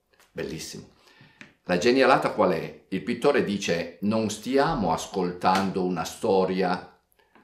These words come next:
di qualcuno, stiamo dentro una storia che ci riguarda", perché è sempre così il Vangelo, ma in particolare, come dicevamo la prima volta, soprattutto quando si parla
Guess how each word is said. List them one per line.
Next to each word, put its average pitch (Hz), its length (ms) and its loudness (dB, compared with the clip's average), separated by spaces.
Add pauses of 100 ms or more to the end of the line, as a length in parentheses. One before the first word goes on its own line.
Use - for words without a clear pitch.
(160)
di - 180 -10
qualcuno, 87 1000 -2 (640)
stiamo 90 840 0
dentro 127 600 2
una 101 220 0
storia 139 440 -2
che 127 140 -8
ci 135 180 -2
riguarda", - 720 -8 (400)
perché 101 380 0
è 95 80 -2
sempre 101 380 -2
così - 480 -10 (360)
il 80 160 -6
Vangelo, 73 640 -8 (180)
ma - 80 -6
in 98 140 2
particolare, 104 720 0
come 92 160 -4
dicevamo 92 400 -2
la 80 60 -4
prima 110 220 -4
volta, 104 540 -2 (760)
soprattutto 160 1300 -2
quando 101 260 0
si - 160 -8
parla 95 720 -2